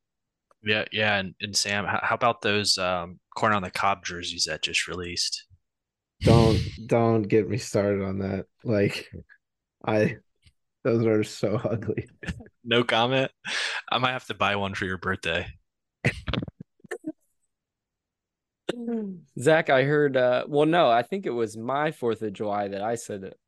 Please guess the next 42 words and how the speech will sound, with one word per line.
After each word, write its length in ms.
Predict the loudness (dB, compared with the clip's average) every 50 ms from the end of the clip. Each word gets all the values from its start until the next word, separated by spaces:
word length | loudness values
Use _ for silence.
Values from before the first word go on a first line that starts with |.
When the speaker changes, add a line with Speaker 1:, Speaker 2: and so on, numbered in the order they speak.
| _ -8
Speaker 3:
I 140 | -4 -2 0
liked 280 | 0 0 0 -2 -6 -12
the 60 | -16
corn. 500 | -14 -14 -14 -14 -14 -14 -16 -16 -18 -20 _ _ _ _ _ _ _ _ -18
So 440 | -14 -10 -8 -8 -8 -8 -12 -14 _ _ _ _ _ _ _ -20 -20 _ _ -20
Speaker 1:
True. 300 | -16 -10 -10 -8 -10 -10 -10 -10 -10 -10 -8 -4
Speaker 3:
I 80 | -2 0
don't 140 | 0 2 0
think 180 | 0 -2 -2
Sam 240 | -2 -2 -2 -2 0
was 140 | -2 -2 -2
on 160 | -2 -2 -2
that 180 | -4 -4 -6 -8
fourth 240 | -6 -6 -4 -4
of 80 | -4 -8
July 320 | -6 -6 -6 -4 -4 -4
one, 240 | -4 -6 -8 -8 -4
but 140 | -2 0 0
we, 380 | 2 2 2 2 2 0 -2 -4 _ _ -14
we, 260 | -8 -4 -2 -2 -2 -2
we 140 | -2 -2 0
can 160 | 0 0 0
ask 260 | 2 0 -2 -2 -4
him, 120 | -10 -10
I 80 | -10 -8
guess. 260 | -6 -4 -6 -6 -4
What 120 | -6 -6 -4
was 120 | -4 -6
your 80 | -6 -6
favorite 340 | -4 -2 -2 -2 -2 -6
fourth 220 | -4 -4 -4 -2 -2
of 80 | -4
July 280 | -8 -6 -6 -4 -4 -6
food? 420 | -6 -10 -14 -14 -12 -14 -14 -16 -18 _ _ _ _ -12
It's 80 | -4
not 160 | 0 2 2
corn 240 | 4 4 4 4 4
on 80 | 2 2
the 60 | 0
cob. 400 | 0 2 4 4 4 2 0 -6 -12
<laughs> 60 | _ _ _ _ _ -18 -18 -18 -18 _ -20 _ _ _ _ _ _ _ _ _ _ _ _ _ _ _ _ _ _ _ _ _ _ _ -20 -18 -10 -2
Speaker 2:
It, 260 | 2 4 4 4 2